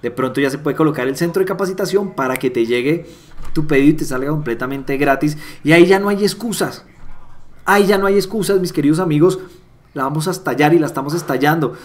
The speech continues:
Yo quiero mostrarles la tienda, ahorita se las voy a mostrar. Está repletica, está súper llena.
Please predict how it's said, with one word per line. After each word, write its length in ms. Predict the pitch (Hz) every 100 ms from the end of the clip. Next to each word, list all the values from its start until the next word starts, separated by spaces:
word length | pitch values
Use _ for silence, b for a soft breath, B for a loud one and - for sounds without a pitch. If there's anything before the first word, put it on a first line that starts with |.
| B B
Yo 100 | 147
quiero 380 | 147 208 214 220 B B
mostrarles 680 | 160 151 165 165 190 190 - B -
la 220 | 147 139
tienda, 320 | 196 214 160
ahorita 260 | 135 147 165
se 80 |
las 140 | 175 139
voy 100 | 139
a 40 |
mostrar. 500 | 165 151 165 160 - - _ _ _ _
Está 260 | 156 - 190
repletica, 800 | 214 220 254 - 226 240 - 214
está 260 | 147 185
súper 480 | 180 220 - 233 156
llena. 360 | 151 233 131